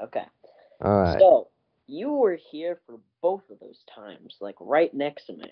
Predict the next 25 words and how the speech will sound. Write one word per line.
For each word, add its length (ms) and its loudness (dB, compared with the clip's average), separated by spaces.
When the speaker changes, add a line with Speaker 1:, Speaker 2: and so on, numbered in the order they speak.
Speaker 1:
So, 420 -6
I'm 60 -10
gonna 140 -2
have 140 -4
to 80 -8
say, 500 -4
here's 160 -8
the 140 -20
first 220 -14
story. 320 -20
Uh, 440 -10
after 380 -2
BizTown, 840 -10
which 240 -10
for 180 -8
the 60 -14
people 340 -16
listening, 400 -16
if 100 -20
they 100 -14
don't 160 -16
know 100 -20
what 120 -20
BizTown 480 -18
is, 140 -20